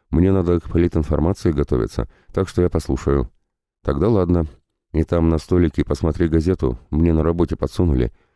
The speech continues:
нам ее выписывать предлагают». Я копаюсь в пачке непрочитанных за неделю газетных изданий и нахожу толстенький еженедельник «За рубежом». Хм, знакомая на вид шапка.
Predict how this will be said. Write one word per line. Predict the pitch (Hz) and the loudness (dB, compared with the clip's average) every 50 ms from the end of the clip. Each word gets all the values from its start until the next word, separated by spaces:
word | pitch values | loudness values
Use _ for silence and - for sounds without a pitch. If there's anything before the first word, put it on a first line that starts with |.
| _ _ _ | _ _ _
нам | - 87 90 90 87 | -2 2 2 4 4
ее | 87 87 90 85 82 - | 4 4 4 2 2 0
выписывать | - 90 92 - 98 - - 71 65 62 | -2 -4 -2 -2 -4 -2 0 -2 -2 -2
предлагают». | - 67 67 62 65 65 62 64 58 50 - - - _ _ _ _ _ _ _ _ _ _ _ _ _ _ - | -2 -4 -2 0 -2 0 0 0 -2 -2 -6 -10 -16 _ _ _ _ _ _ _ _ _ _ _ _ _ _ 0
Я | 67 67 | 0 2
копаюсь | 67 67 64 - 65 64 64 60 | 2 0 0 0 2 2 2 0
в | - - - | -4 -8 -2
пачке | - 73 71 - - - 71 | 0 0 0 -2 -4 -2 -2
непрочитанных | 69 65 - 71 69 - - 73 - - 67 65 60 | 0 0 0 -2 -2 0 -2 -2 -2 0 -2 -2 0
за | 58 65 67 | 0 0 2
неделю | 69 65 62 67 65 64 64 | 2 2 2 2 2 2 2
газетных | 62 67 62 65 65 - 65 64 - | 0 0 0 0 -2 0 -2 -2 -2
изданий | 69 64 64 76 92 95 78 65 - - _ _ _ _ _ _ | -2 -2 0 0 0 2 2 0 -2 -4 _ _ _ _ _ _
и | - 80 | 2 2
нахожу | 85 85 - - 90 82 85 98 101 98 - _ _ | 2 2 2 0 0 2 2 2 2 0 -4 _ _
толстенький | - 87 90 98 - - - 90 82 - - 82 | -2 0 0 0 0 0 0 0 2 2 2 2
еженедельник | 76 67 71 71 71 67 65 80 82 82 80 78 69 | 2 2 2 2 2 2 2 2 2 4 4 2 2
«За | 67 71 | 0 0
рубежом». | 69 73 67 71 69 65 64 58 50 - _ _ _ _ _ _ _ _ _ _ | 0 2 2 0 0 2 0 -2 -2 -8 _ _ _ _ _ _ _ _ _ _
Хм, | - - - 85 73 58 50 - | -10 -4 -2 0 0 0 -4 -8
знакомая | - 60 57 62 73 76 71 - - 104 110 113 110 107 101 | -10 -10 -4 -2 -2 -2 -2 0 0 0 0 2 2 2 2
на | 92 80 | 2 2
вид | 73 87 98 | 0 0 -4
шапка. | - - - 117 - - - - - | -4 -4 -6 -6 -6 -4 -6 -8 -8